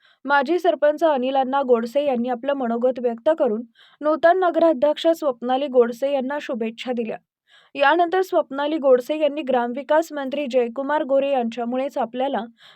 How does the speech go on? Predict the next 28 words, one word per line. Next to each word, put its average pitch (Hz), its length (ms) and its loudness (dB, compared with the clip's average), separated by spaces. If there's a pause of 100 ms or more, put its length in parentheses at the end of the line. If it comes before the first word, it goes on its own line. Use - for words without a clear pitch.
(100)
नगराध्यक्षपदाची 311 1080 0
संधी 254 360 -2
मिळाली 254 360 0
असून, 247 280 -2
वडूज 247 340 0
नगरीला 254 440 -2
साजेसं 302 580 0
असं 294 180 0
विकास 240 420 -2
काम 233 280 -2
करणार 208 280 -6
आहे, 202 240 -8 (640)
तसेच 262 320 2
कायमस्वरूपी 330 680 0
मंत्री 294 380 -4
जयाभाऊंच्या 269 580 0
पाठीशी 254 640 -2
ठामपणे 240 480 -2
राहणार 254 440 -2
असल्याचं 240 420 -4
सांगितलंय. 208 520 -8 (640)
तर 269 100 2
भाजपा 320 480 2
नेत्या 370 320 2
सोनियाताईंनी 302 800 -2
आपल्या 233 240 -2
प्रमुख 269 280 -2
भाषणात 254 600 -4